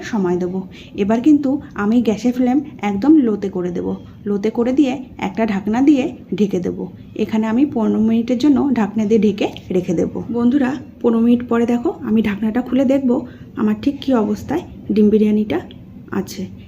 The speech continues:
এ দেখো, ঢাকনা আমি খুলে নিয়েছি। এখানে দেখো, চাল কিন্তু বেশ অনেকটাই সেদ্ধ হয়ে গেছে। তা, তা সত্ত্বেও এখনও কিন্তু জল জল ভাবটা রয়েই গেছে। এবার আমি হালকা করে একটু নাড়িয়ে চাড়িয়ে দিচ্ছি। নিচের চালগুলো ওপরের দিকে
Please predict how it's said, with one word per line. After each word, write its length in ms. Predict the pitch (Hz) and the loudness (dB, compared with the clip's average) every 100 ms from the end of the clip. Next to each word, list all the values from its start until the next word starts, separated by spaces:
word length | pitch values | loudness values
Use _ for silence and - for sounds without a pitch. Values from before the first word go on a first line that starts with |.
| - | -8
এ 60 | 233 | -2
দেখো, 220 | 226 226 294 | -2 0 0
ঢাকনা 300 | 247 226 220 | 0 -2 0
আমি 120 | 233 | 0
খুলে 220 | 247 226 | 2 2
নিয়েছি। 360 | 226 240 254 254 415 _ _ _ | 4 2 0 -2 -4 _ _ _
এখানে 280 | 233 247 240 | -2 2 2
দেখো, 240 | 240 240 359 - - - | 0 -2 -6 -8 -10 -2
চাল 180 | 208 202 | 0 2
কিন্তু 260 | 233 240 | 2 2
বেশ 180 | 240 254 233 | 2 2 2
অনেকটাই 360 | 196 202 285 | 0 2 0
সেদ্ধ 320 | - 220 180 202 | 2 0 0 0
হয়ে 240 | 196 190 | 0 0
গেছে। 320 | 190 185 - 190 - - - - - - - - | -2 -4 -6 -8 -10 -18 -18 -20 -20 -20 -20 -14
তা, 120 | - - - | -8 -8 -2
তা 120 | 220 | -2
সত্ত্বেও 480 | 240 240 240 - 240 240 - - | 0 -4 -2 0 0 -2 -6 -8
এখনও 300 | - 208 226 | -6 -2 -2
কিন্তু 280 | 233 233 254 339 - - | 0 -2 -2 -4 -8 -4
জল 200 | 208 196 | 0 0
জল 160 | 190 214 | 0 -2
ভাবটা 340 | 214 214 - 349 - - | -2 -4 -4 -6 -8 -2
রয়েই 340 | 190 196 190 190 | 2 4 4 2
গেছে। 320 | 185 - 196 - - - - - | -2 -4 -10 -12 -18 -20 -12 -2
এবার 240 | 214 220 | 2 2
আমি 160 | 226 247 | 2 2
হালকা 300 | 240 208 208 | 0 -2 -2
করে 180 | 254 285 | 2 2
একটু 220 | 311 294 330 - - | 2 -2 -4 -6 -2
নাড়িয়ে 340 | 208 202 208 | 0 2 0
চাড়িয়ে 320 | 190 196 190 | 0 0 2
দিচ্ছি। 340 | 190 196 - 202 - - - - | 0 -2 -4 -8 -8 -14 -4 2
নিচের 300 | 220 214 220 | 4 4 0
চালগুলো 360 | 226 220 220 247 | 0 0 2 2
ওপরের 300 | 233 226 233 226 | 2 0 0 0
দিকে 240 | 262 | 0